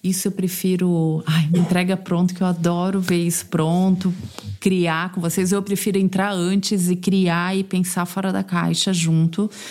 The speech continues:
mas deixar os detalhes, ah,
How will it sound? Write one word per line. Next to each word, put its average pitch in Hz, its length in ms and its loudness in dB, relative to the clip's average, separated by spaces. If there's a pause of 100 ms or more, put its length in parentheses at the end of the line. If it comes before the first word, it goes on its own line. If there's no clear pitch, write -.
(220)
mas 165 200 2
deixar 170 320 0
os 175 160 0
detalhes, 170 960 0 (480)
ah, 165 320 2